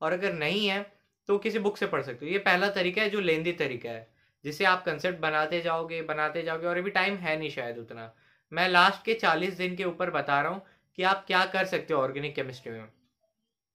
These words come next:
तो दूसरा तरीका बचा स्मॉल तरीका, या फिर हम उसको शॉर्टकट भी बोल सकते हैं। तो अब उस शॉर्टकट को लेने के लिए आपको क्या करना पड़ेगा?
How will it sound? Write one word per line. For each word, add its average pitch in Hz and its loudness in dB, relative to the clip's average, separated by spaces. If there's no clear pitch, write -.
तो 208 2
दूसरा 196 2
तरीका 214 2
बचा 185 -2
स्मॉल 190 2
तरीका, 160 0
या 143 2
फिर 202 0
हम 202 0
उसको 214 -2
शॉर्टकट 180 0
भी 175 -4
बोल 123 -6
सकते 120 -12
हैं। 113 -14
तो 214 0
अब 226 4
उस 240 -4
शॉर्टकट 214 2
को 220 0
लेने 160 2
के 175 -6
लिए 180 0
आपको 180 0
क्या 208 2
करना 202 0
पड़ेगा? 190 -4